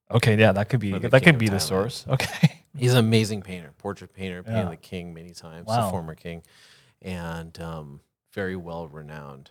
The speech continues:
Speaker 1: Yeah.
Speaker 2: And my mother has no artistic bone in her body. She can't
Speaker 1: Oh,
Speaker 2: draw,
Speaker 1: really?
Speaker 2: she can't do anything. She saw that I had an interest. So since a young age,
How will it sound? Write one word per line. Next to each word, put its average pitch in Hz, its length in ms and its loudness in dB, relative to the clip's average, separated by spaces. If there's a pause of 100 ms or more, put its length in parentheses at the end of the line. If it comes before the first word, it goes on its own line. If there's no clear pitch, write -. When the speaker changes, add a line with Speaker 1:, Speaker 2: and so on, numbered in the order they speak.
Speaker 1:
Yeah. 104 160 -4
Speaker 2:
And 92 80 -8
my 87 140 -6
mother 87 640 -4 (1000)
has - 260 -8
no 92 480 -8
artistic 82 640 -18
bone 82 200 -14
in 78 120 -18
her 80 120 -20
body. 143 460 -18
She - 180 -20
can't - 180 -12
Speaker 1:
Oh, 135 100 -2
Speaker 2:
draw, 101 220 4
Speaker 1:
really? 92 120 2
Speaker 2:
she 95 80 -2
can't 80 180 -12
do 78 120 -16
anything. 80 460 -16 (460)
She - 160 -16
saw 85 240 -4
that 78 120 -8
I 78 40 -16
had 78 180 -18
an 76 160 -18
interest. 76 380 -16
So - 80 -18
since - 280 -12
a 85 60 -18
young 78 240 -16
age, 73 280 -16